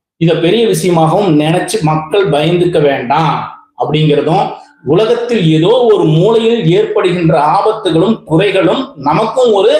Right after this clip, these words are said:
மாற்றத்தை ஏற்படுத்திடும், பொருளாதாரமான சில குறைகளை ஏற்படுத்துங்கிறதுனாலையும் எல்லாரும் நல்லா இருக்கணும், எல்லோருடைய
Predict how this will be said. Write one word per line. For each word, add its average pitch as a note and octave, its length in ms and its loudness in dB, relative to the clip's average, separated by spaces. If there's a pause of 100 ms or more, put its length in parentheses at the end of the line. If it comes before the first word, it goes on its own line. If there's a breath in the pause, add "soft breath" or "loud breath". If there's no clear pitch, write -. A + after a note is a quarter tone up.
(480 loud breath)
மாற்றத்தை F#3+ 560 -2 (140)
ஏற்படுத்திடும், D#3+ 880 0
பொருளாதாரமான F3 840 0 (160)
சில F#3 120 0 (400)
குறைகளை F3 360 0 (120)
ஏற்படுத்துங்கிறதுனாலையும் D#3 1300 0 (800)
எல்லாரும் F3 680 2
நல்லா D3 200 2
இருக்கணும், C#3 320 -4 (140)
எல்லோருடைய D#3+ 480 2